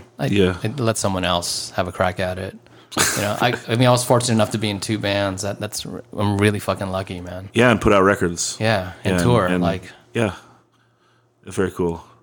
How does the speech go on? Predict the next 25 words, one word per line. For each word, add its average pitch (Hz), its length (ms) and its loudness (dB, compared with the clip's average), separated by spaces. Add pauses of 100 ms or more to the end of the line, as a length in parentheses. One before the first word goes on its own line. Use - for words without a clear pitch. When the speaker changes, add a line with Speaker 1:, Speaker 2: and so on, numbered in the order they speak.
(320)
Speaker 2:
So 120 640 4 (800)
let's 120 200 -2
talk 131 280 2
a, 104 320 2
a 101 80 0
little 101 220 4
bit, 92 420 2
like, 85 400 -2 (300)
um, 80 560 -6 (880)
wide 95 340 2
lens 87 520 2
on 82 180 -2
Numbskull 82 400 0
now, 80 200 -2
because 82 360 -6
you're 87 140 0
saying 80 480 0 (880)
thirty-one 117 680 2
years 127 300 0
now? 139 260 -4 (640)
What 123 160 -12
did 123 120 -6
you - 80 -2
Speaker 1:
Yeah, - 60 -4
Speaker 2:
say? - 60 -6